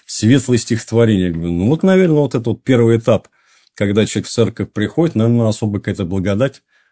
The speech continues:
Э, ну вот. Вот еще одно. Ну, это тоже девяносто шестой год, понимаете. Вот я просто помню, что я приходил, там на меня снисходило это вдохновение, я писал вот такие вот вещи. «Ромашка,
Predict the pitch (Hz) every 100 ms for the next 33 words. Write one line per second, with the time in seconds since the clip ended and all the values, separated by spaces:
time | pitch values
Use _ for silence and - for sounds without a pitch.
0 | _ 85 87 82 80 80 80 80 73 60
1 | 64 62 - - - - 71 82 85 82
2 | _ _ _ _ _ 98 117 131 - 90
3 | 85 78 78 78 - 139 - - 120 85
4 | 80 73 _ _ - 85 123 135 - 98
5 | - 90 76 78 104 _ 78 76 - -
6 | 95 - 90 - _ _ 107 101 80 -
7 | 80 76 _ _ - 92 110 120 113 85
8 | 80 - _ _ _ _ _ _ - 90
9 | 92 87 80 - _ - - - 107 -
10 | 104 104 98 90 87 87 90 95 107 110
11 | 90 92 90 _ 101 90 87 87 82 80
12 | 76 82 76 76 73 - _ _ _ _
13 | - 110 135 156 127 - 90